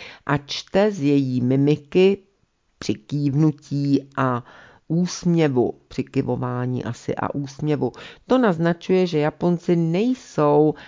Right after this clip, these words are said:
až tak jednodušší a spíš řeknou to, co se naučili z paměti, než to, co si naopak myslí.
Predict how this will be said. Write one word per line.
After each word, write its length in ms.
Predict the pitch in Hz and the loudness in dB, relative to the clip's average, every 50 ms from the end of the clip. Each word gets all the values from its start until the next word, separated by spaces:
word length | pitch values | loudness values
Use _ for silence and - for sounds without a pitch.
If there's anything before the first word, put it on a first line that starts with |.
| - _ | -16 _
až 200 | - 165 160 - | -4 -4 -4 -4
tak 320 | - _ 151 147 143 - - | -4 _ -4 -4 -2 -4 0
jednodušší 960 | 135 139 143 143 175 180 180 175 180 170 - - - - 170 170 175 175 - - - - _ _ | 0 0 2 2 2 0 0 0 -2 -4 -6 -8 -6 -4 -2 -2 -2 -2 -4 -8 -18 -20 _ _
a 100 | - 143 | -6 -6
spíš 880 | 143 - - - _ _ 175 190 202 208 220 226 233 247 - - - - - _ _ _ - | -6 -8 -18 -20 _ _ -4 -2 -2 0 0 0 0 -2 -2 -6 -12 -14 -18 _ _ _ -4
řeknou 800 | 139 135 139 156 147 147 - - 147 151 147 147 151 165 180 175 - | -4 0 0 0 0 0 -4 -4 -2 0 2 2 2 2 0 -2 0
to, 180 | _ 170 165 190 | _ 4 4 4
co 200 | 196 - - 190 | 2 -2 -6 -8
se 180 | - - 180 160 | -4 -2 0 0
naučili 600 | 165 156 151 151 143 - - - 123 117 117 - - - - - _ _ | 2 2 0 0 -4 -6 -6 -2 -2 -2 -2 -4 -8 -16 -20 -20 _ _
z 120 | - - | -20 -4
paměti, 800 | _ - 160 160 170 180 185 196 196 - - 190 190 180 175 - | _ 2 4 4 4 4 2 2 0 -2 2 2 4 4 4 2
než 340 | - 131 127 117 117 - - - _ | 0 0 0 0 -2 -6 -14 -6 _
to, 220 | - 185 196 202 208 | 2 2 2 2 -4
co 180 | - - 151 147 | -4 -4 -4 -4
si 460 | - - - - 151 139 135 135 135 - - _ _ _ | -4 -10 -4 0 2 2 2 0 -4 -14 -20 _ _ _
naopak 800 | 135 147 156 - - 139 139 139 - - 131 123 117 - - 117 | 0 0 0 0 0 -4 -4 -4 -2 -4 -4 -4 -4 -10 -10 -6
myslí. 840 | 117 120 135 135 - - - - 135 135 147 139 135 127 117 117 | -2 -2 -2 -2 -4 -12 -12 -8 -6 -6 -4 -4 -4 -6 -6 -8